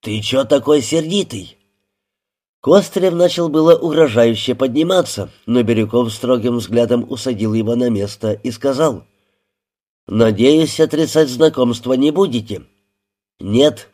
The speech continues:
буркнул Костырев. «Федя, мой друг», с натянутой улыбочкой бросил Мохов. Антон посмотрел на него.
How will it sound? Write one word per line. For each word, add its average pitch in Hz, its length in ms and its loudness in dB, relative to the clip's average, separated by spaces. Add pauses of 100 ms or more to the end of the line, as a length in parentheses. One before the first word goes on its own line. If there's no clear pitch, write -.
буркнул 110 520 -4
Костырев. 117 600 -2 (1040)
«Федя, 165 680 4
мой 131 320 4
друг», 180 460 2 (180)
с - 100 -12
натянутой 117 680 0
улыбочкой 113 600 -4
бросил 110 460 -2
Мохов. 156 480 -4 (800)
Антон 101 500 2
посмотрел 151 640 0
на 123 80 0
него. 98 400 -2